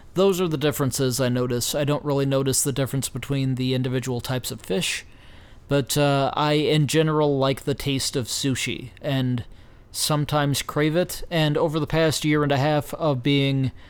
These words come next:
inside because of covid, I found that I really missed it. So on the times <laughs> where I've been able to order it, I've enjoyed having it. I've also picked it up once or twice from my,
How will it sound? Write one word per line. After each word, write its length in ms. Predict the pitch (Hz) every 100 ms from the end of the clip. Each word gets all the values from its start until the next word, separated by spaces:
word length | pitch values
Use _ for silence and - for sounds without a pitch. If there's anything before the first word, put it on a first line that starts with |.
| - - - - - -
inside 640 | 175 170 160 - 170 160 147
because 320 | 143 160 143
of 120 | 127
covid, 540 | - 160 160 139 131 127
I 460 | 143 143 139 135 143 -
found 480 | - 156 156 160 139
that 140 | 147
I 100 | 139
really 400 | 135 131 147 160
missed 460 | 127 123 135 - -
it. 300 | 104 - - - - - - -
So 540 | - 160 143 139 139
on 220 | - 147
the 60 | 143
times 360 | 156 156 151
<laughs> 20 | 135
where 120 | 151
I've 400 | 151 120 - -
been 140 | 147
able 320 | 139 139 170
to 100 | 165
order 360 | 170 175 175 180
it, 200 | 185 185
I've 280 | - 156 143
enjoyed 420 | 143 127 139 131 123
having 380 | 127 127 120
it. 200 | 117 82 -
I've 160 | 151 160
also 240 | 175 180
picked 240 | 156 156
it 80 | 147
up 200 | 143 135
once 240 | 135 131 135
or 60 |
twice 300 | 127 135 127
from 220 | - 131
my, 300 | 127 120 120